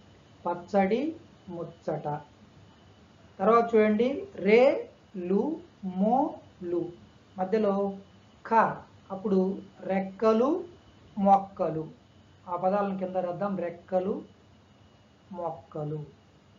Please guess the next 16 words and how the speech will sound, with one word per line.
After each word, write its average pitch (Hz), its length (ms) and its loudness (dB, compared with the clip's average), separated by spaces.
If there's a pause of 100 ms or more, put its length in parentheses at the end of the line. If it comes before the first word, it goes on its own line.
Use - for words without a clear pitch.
(800)
తర్వాత 214 340 6 (540)
బో 196 220 2 (480)
మధ్యలో 214 400 -2 (260)
అక్షరం 202 380 -6
రా-, 190 180 2
లేదు, 202 320 -2
తర్వాత 196 360 0
లు, 196 180 0 (840)
తర్వాత 202 320 0 (1300)
కోలు 240 580 2 (300)
బోలు, 190 540 0 (280)
మధ్యలో 180 380 -4 (420)
మ, 180 120 -4 (640)
అప్పుడు 196 280 -4 (720)
కొమ్మలు 208 540 2 (520)
బొమ్మలు 180 560 -2